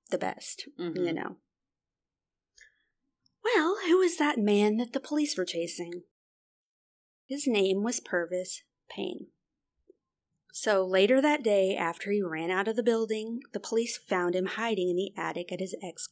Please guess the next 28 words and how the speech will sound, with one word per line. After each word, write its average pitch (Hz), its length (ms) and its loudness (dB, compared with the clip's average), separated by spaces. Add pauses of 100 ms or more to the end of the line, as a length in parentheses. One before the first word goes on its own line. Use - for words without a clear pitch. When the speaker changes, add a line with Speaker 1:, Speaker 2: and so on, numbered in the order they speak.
(140)
Speaker 1:
at 208 160 0
an 170 100 2
ex-girlfriend's 180 600 -4
house. - 400 -10 (840)
So 208 480 2
he 202 280 0
immediately 214 440 4
came 220 260 0
down 208 180 2
the 208 60 0
stairs 240 640 0
saying, 185 560 -2
you 185 160 0
know, 170 200 -6
"I 165 120 -4
didn't 254 260 0
kill 202 240 -4
that 185 260 -6
woman." 185 420 -2 (640)
He - 160 -6
still 185 260 -2
had 240 200 -2
blood 220 240 2
on 214 140 0
his 240 140 -4
clothes 180 420 -2
and 190 160 -4
body. - 500 -6